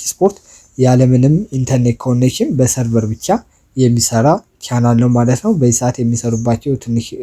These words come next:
ሪሲቨሮች ናቸው። በቀጣይ ግን በሁሉም ሪሲቨሮች ስለሚሰራ ይህንንም ቻናል መጠቀም ትችላላችሁ ማለት ነው። በጥራት በተለያዩ ቋንቋዎች ሁሉንም ጨዋታዎች ስለሚያሳልፉ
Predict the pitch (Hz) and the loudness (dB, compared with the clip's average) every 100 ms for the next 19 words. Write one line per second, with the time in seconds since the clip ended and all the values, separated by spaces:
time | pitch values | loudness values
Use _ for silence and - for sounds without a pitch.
0 | 113 113 120 123 123 - 139 131 190 135 | -6 -6 -6 -2 -2 -4 -6 -2 0 0
1 | 123 117 127 160 120 127 143 120 113 - | -2 -4 -2 0 2 2 2 2 0 -2
2 | 113 113 107 113 113 113 117 127 196 - | -2 -2 -4 -4 -2 0 -2 0 -2 -2
3 | - - - 139 131 131 123 117 117 120 | -14 -20 -12 -2 2 4 2 0 -2 -2
4 | 117 151 - 127 120 123 120 117 113 - | 0 0 -2 -2 -2 -4 -6 -6 -6 -6
5 | 120 120 120 - 120 113 120 - 269 - | -4 -2 -2 -4 -2 0 -2 -2 -6 -2
6 | 127 120 127 175 - 120 - 151 120 113 | -4 -2 0 0 0 -6 -2 2 2 2
7 | 113 - 117 113 - 160 226 - - - | 0 -2 -4 -4 0 0 0 -8 -20 -20
8 | - - - - - - 165 139 120 120 | -20 -20 -20 -12 -8 -2 2 4 2 2
9 | - 131 131 160 - 120 120 123 - 117 | 0 -2 2 2 2 2 4 4 2 2
10 | 120 | 2